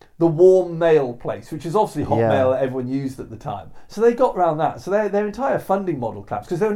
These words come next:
Speaker 1: no ads on it. This was in the days before
Speaker 2: No,
Speaker 1: adverts.
Speaker 2: it was. And in fact, early on in Face-, with Facebook, uh, pre, pre-ads, there are all these little things where you could send some, some special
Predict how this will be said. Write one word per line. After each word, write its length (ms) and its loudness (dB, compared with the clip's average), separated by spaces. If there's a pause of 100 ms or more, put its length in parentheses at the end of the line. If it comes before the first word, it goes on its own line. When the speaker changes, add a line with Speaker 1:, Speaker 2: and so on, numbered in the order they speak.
Speaker 1:
no 60 4
ads 260 -4
on 160 -8
it. 160 -20
This 160 -6
was 120 -10 (100)
in 180 -6
the 60 -6
days 240 -4
before 240 2
Speaker 2:
No, 80 2
Speaker 1:
adverts. 420 -6
Speaker 2:
it 80 -6
was. 320 -2 (300)
And 80 0
in 80 0
fact, 260 -4 (160)
early 300 2
on 180 -2
in 80 -6
Face-, 460 -4 (760)
with 240 -6
Facebook, 760 -4
uh, 240 0 (180)
pre, 540 -4 (160)
pre-ads, 760 -4 (260)
there 120 4
are 60 4
all 100 4
these 180 -4
little 220 0
things 240 -6
where 160 2
you 260 -2
could 220 -4 (240)
send 340 -2
some, 460 -4
some 220 -6
special 600 -4